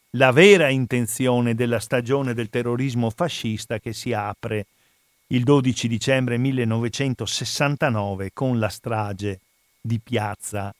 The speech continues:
eh, Fontana. Tante cose rimangono da narrare, da ricordare. In questo periodo lo si è fatto da parte di molti. Sono usciti almeno sei libri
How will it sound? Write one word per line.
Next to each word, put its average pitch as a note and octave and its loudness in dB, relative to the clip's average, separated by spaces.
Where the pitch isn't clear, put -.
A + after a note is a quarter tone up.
eh, F#2+ -4
Fontana. - -8
Tante C#3 4
cose C#3 6
rimangono A#2+ 2
da A2+ 2
narrare, C3+ 4
da A#2+ 2
ricordare. C#3 4
In B2+ 2
questo - -2
periodo B2 2
lo A#2 4
si A#2+ 0
è A2+ 2
fatto C3+ 2
da A2 0
parte B2+ 0
di C3+ 2
molti. F#3+ 8
Sono D3 4
usciti C#3 0
almeno B2+ 4
sei E3 4
libri C3 4